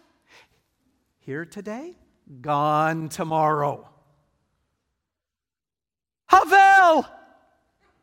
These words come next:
It's all Havel! That's what Solomon is saying.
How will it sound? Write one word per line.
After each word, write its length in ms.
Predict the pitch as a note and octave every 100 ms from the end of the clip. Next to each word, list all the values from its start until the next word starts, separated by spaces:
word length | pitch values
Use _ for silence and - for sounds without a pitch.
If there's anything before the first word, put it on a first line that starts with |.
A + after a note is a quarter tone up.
| -
It's 160 | F#4+
all 220 | G4 F#4+ E4
Havel! 840 | F4 F#4 G4 G4+ F4+ G#3 C#3 - _ _ _ _ _ _ _ -
That's 280 | A2+ C3
what 120 | D3+ -
Solomon 420 | D#3 D#3 D#3+ E3
is 120 | E3
saying. 360 | - A#2+ A2